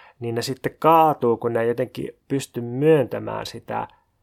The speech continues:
menestystä tai sitä uutta tilannetta tai sitä, että nyt niillä onkin valtaa tai nyt ne, nyt ne niinku on joku todella maailmassa toimiva valta.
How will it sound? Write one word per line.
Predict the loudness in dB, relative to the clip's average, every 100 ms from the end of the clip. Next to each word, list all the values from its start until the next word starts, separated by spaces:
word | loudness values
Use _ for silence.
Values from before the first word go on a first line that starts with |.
| _
menestystä | -2 0 0 -2 -10 -6 -4
tai | -2 -4
sitä | -4 -6 -2
uutta | -2 -2 -6
tilannetta | 0 2 2 0 -6 -6 -4
tai | -4
sitä, | -2 -2 0 -2
että | -2 -4
nyt | -4
niillä | -4 -4
onkin | 4 4 4 -2 -4
valtaa | 2 2 0 -4 -6
tai | -4 -4
nyt | -6
ne, | -6 -8
nyt | -8 -8
ne | -6
niinku | -6 -2
on | 0
joku | 0 -2
todella | 0 2 2 -2 -4 _ _ -6
maailmassa | 0 2 0 -4 -10 -4
toimiva | -2 -2 -4 -4 -2
valta. | -2 -2 -6 -12